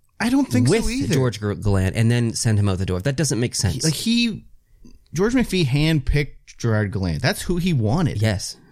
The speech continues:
Speaker 1: Like, you don't take him for two years and then you're not. See, some of the fans in the comments were saying, like, you know, the team isn't playing up to their potential and they haven't had great starts, but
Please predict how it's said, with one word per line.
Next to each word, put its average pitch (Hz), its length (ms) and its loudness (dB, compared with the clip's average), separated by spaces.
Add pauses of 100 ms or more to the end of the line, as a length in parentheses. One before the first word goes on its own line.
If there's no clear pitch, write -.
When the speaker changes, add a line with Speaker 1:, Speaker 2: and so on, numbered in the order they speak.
(360)
Speaker 1:
Like, 185 120 -2
you 247 80 0
don't 339 200 -2
take 233 320 -2
him 190 60 4
for 165 120 2
two 202 220 2
years 202 300 -4
and 165 120 2
then 160 160 4
you're 160 120 4
not. 170 360 0 (520)
See, 175 320 0
some 196 180 0
of 208 60 2
the 175 60 2
fans 147 400 2
in 131 60 2
the 120 60 0
comments 113 400 -2
were 104 80 0
saying, 98 340 0
like, 90 200 -2
you 110 60 0
know, 90 120 -2
the 92 100 -4
team 131 320 0 (120)
isn't 120 240 0
playing 113 440 -2
up 101 140 -6
to - 80 -4
their 101 140 -2
potential 104 600 0
and 92 260 0
they 95 60 0
haven't 110 260 2
had 110 180 0
great 104 220 -2
starts, 98 280 -2
but - 280 -4